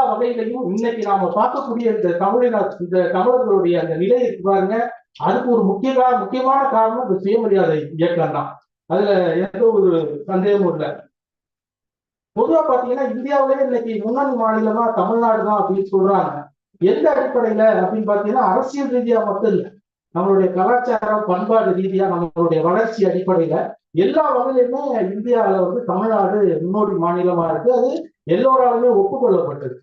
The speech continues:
நீங்க தமிழ்நாடு எந்த அளவுக்கு வளர்ச்சி பெற்றிருக்கு அப்படிங்கிறதுக்கு இன்னொரு உதாரணம், நீங்க வந்து அன்னைக்கு ஆவடியில ரயில்வே ஸ்டேஷன்ல உட்கார்ந்துருந்தேன்.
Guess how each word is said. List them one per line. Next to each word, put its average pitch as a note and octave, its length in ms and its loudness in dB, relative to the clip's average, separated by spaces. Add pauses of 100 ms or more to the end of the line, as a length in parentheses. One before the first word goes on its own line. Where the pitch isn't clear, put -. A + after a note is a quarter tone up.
(640)
நீங்க C4 240 2
தமிழ்நாடு D4 640 0
எந்த B3 240 -2
அளவுக்கு C4+ 300 2
வளர்ச்சி B3 400 0
பெற்றிருக்கு G#3 460 0
அப்படிங்கிறதுக்கு F#3+ 500 0
இன்னொரு A3+ 260 2
உதாரணம், F3+ 720 0 (640)
நீங்க A#3 320 -2
வந்து A#3+ 220 -2 (1300)
அன்னைக்கு G#3 420 0
ஆவடியில A#3 800 0
ரயில்வே C4 260 0
ஸ்டேஷன்ல G3 480 -2
உட்கார்ந்துருந்தேன். F#3 600 -4